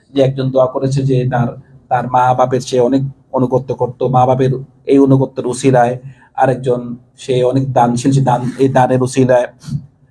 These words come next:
এরকম বিভিন্ন উসিলাতে তারা দোয়া করেছে, তখন তার দোয়া কবুল হয়েছিল। তো এই দোয়ার উসিলার যেই সঠিক নিয়ম হলো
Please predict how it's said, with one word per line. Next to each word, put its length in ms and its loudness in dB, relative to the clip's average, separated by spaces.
এরকম 300 0
বিভিন্ন 340 4
উসিলাতে 460 2
তারা 200 2
দোয়া 220 2
করেছে, 260 -2
তখন 200 -2
তার 200 -2
দোয়া 140 -6
কবুল 240 -10
হয়েছিল। 260 -16
তো 60 2
এই 80 2
দোয়ার 380 2
উসিলার 540 0
যেই 460 0
সঠিক 380 -2
নিয়ম 260 2
হলো 320 2